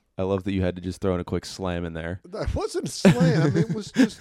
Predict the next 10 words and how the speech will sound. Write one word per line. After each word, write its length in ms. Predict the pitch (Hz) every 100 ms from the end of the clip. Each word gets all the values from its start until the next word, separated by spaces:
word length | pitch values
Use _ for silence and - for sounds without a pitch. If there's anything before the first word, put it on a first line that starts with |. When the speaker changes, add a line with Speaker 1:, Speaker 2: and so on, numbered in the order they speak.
| -
Speaker 2:
it 140 | 214 190
was, 240 | 208 -
Speaker 1:
<laughs> 680 | 294 - - - - - -
Speaker 2:
you 160 | 220 220
know, 240 | 180 208
a 60 | 214
real 300 | 202 208 208
sentiment 640 | 190 226 233 277 180 127
that 160 | 156 147
I, 180 | 147